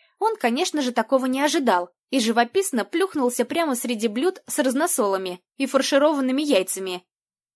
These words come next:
Естественно, лед тут же разлетелся в крошку, потому что Шен весит чуть больше Пушинки, иначе быть и не могло. "Перемирие нарушено!" —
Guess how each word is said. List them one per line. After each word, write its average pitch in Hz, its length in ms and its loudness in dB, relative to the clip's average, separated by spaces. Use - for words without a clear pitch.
Естественно, 349 1040 -2
лед 226 500 2
тут 285 220 -2
же 277 120 4
разлетелся 214 640 -2
в 247 80 -12
крошку, 185 540 0
потому 214 320 0
что 208 200 -6
Шен 311 340 -4
весит 254 460 -2
чуть 285 220 0
больше 202 340 0
Пушинки, 185 640 -6
иначе 226 480 0
быть 339 340 -2
и 226 80 -2
не 226 100 2
могло. 180 480 0
"Перемирие 302 800 4
нарушено!" — 277 960 6